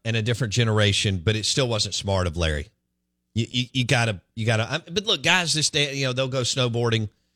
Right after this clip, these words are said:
and tear up their knees. I mean, you just, there's too much money on the line.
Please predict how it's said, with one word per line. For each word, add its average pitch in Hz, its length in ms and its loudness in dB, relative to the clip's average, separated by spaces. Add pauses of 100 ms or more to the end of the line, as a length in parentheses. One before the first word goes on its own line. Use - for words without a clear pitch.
(420)
and 107 280 2
tear 120 180 2
up 107 140 -2
their 101 100 0
knees. 98 320 2
I 107 60 0
mean, 113 140 2
you 120 200 2
just, 120 320 -2
there's 113 160 0
too 160 100 0
much 120 200 0
money 95 240 2
on 87 100 0
the 82 80 0
line. 76 240 -2